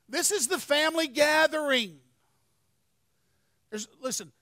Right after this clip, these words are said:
when people start saying they're unchurched Christians, I'm like, first of all, it's an oxymoron. And second of all, come back to the table.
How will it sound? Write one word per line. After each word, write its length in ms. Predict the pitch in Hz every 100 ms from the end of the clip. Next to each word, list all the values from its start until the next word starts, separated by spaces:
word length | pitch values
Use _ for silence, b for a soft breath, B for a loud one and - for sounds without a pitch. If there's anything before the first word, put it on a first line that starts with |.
| _ _
when 140 | - 226
people 300 | 277 330 285
start 260 | 302 277
saying 220 | - 254 226
they're 180 | 233 -
unchurched 840 | 214 254 262 - 247 254 - -
Christians, 840 | - 254 233 - 277 285 254 - - _ _ _ _ _
I'm 120 | 226
like, 180 | 285 277
first 220 | 349 359
of 60 | 415
all, 60 |
it's 120 | 370 330
an 80 |
oxymoron. 1300 | 247 254 - 269 247 269 302 349 226 165 185 254 269 _ _ _ _ _ _ _ _ _ _ _ _ B B B _ _ _
And 160 | 247 269
second 420 | - 320 359 359
of 100 | 262
all, 300 | 240 254 233 -
come 220 | 330 370
back 260 | 359 370 -
to 120 | 320
the 100 | 320
table. 640 | 254 302 330 349 339 202